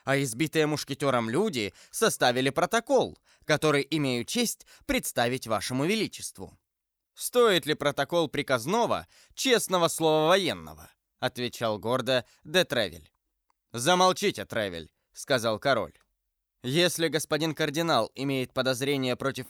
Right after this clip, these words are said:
одного из моих мушкетеров», сказал де Тревиль, «то справедливость кардинала так известна, что я сам прошу произвести следствие». «В том доме,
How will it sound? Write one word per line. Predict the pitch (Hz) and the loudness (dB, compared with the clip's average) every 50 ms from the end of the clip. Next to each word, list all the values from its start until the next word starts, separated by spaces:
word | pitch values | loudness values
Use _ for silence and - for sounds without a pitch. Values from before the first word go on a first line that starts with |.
| - | -2
одного | - 139 123 131 127 127 131 131 | -2 -2 0 2 0 0 0 0
из | 123 110 110 | -2 -2 -4
моих | 123 123 120 - | -4 -4 -4 -6
мушкетеров», | 131 135 127 - - 127 120 - 202 220 196 98 85 - _ _ _ _ _ _ _ | -6 -8 -8 -8 -8 -8 -4 0 2 2 2 0 -2 -8 _ _ _ _ _ _ _
сказал | - - - 143 131 107 117 113 110 | -14 -6 -2 -2 -2 0 -2 -2 -2
де | 101 131 | -2 -6
Тревиль, | 131 - 117 110 95 82 85 80 _ _ _ _ _ _ _ _ _ _ | -6 -2 -2 -2 -2 -4 -10 -18 _ _ _ _ _ _ _ _ _ _
«то | 160 160 165 156 | 2 2 2 2
справедливость | - - 160 160 160 165 156 156 170 160 156 147 - - | 0 0 0 2 2 2 2 2 2 2 2 0 0 0
кардинала | - 156 143 123 151 156 160 160 151 147 139 | -2 -2 0 0 0 2 2 4 4 4 2
так | - 151 143 - 143 | 2 0 -2 0 -2
известна, | 135 117 120 147 196 208 - - - 110 98 90 85 - - - _ | -4 -4 -2 0 0 0 0 -4 -8 -8 -8 -8 -8 -12 -20 -20 _
что | - - - 214 | -20 -4 0 2
я | 202 185 170 | 4 4 2
сам | - - 208 208 180 127 98 | 2 4 4 4 4 2 0
прошу | - 101 98 - - 120 | -2 -4 -4 -4 -6 -8
произвести | 107 - 113 113 110 92 107 123 120 - - - 143 143 135 - - - _ | -6 -4 -4 -4 -4 -4 -6 -6 -6 -8 -6 -4 -2 -2 -2 -4 -8 -18 _
следствие». | - - - 185 185 160 110 - - - - - 90 78 76 80 _ _ _ _ _ _ _ _ _ _ _ _ _ | -10 -4 -2 0 2 0 0 -2 -6 -14 -14 -14 -14 -14 -14 -16 _ _ _ _ _ _ _ _ _ _ _ _ _
«В | - - | -20 -6
том | - 156 147 135 131 127 117 | -2 0 0 2 0 0 0
доме, | 160 196 208 185 107 87 85 - | 2 2 2 0 -2 -8 -12 -20